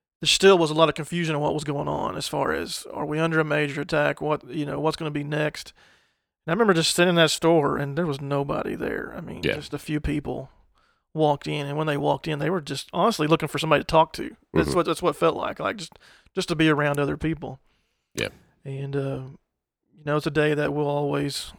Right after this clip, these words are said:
Speaker 1: obviously remember
Speaker 2: Yeah.
Speaker 1: around here.
Speaker 2: Oh, yeah.
Speaker 1: And
Speaker 2: And I, and I, I had put a blog post out. I actually published it today.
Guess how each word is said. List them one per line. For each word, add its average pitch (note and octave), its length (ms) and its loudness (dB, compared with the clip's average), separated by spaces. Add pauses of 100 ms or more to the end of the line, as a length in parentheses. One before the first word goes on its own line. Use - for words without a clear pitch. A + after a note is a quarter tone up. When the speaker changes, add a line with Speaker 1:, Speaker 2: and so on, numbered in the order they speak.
Speaker 1:
obviously C#3+ 460 -2
remember C#3+ 560 -2 (560)
Speaker 2:
Yeah. - 200 2
Speaker 1:
around C#3 100 -4
here. D#3 260 0
Speaker 2:
Oh, B2 80 -4
yeah. A2 120 -10
Speaker 1:
And C3+ 220 -10 (640)
Speaker 2:
And A#2 100 8
I, G2 400 4 (100)
and G2 180 4
I, F2 240 6
I E2+ 120 4
had D#2+ 220 2
put D3 140 6
a B2 60 8
blog D2 360 4
post C#2 300 0
out. C2 260 -2 (920)
I D#2 120 4
actually C#2+ 240 0
published C#2+ 360 -2
it B1+ 120 -2
today. C2 500 -4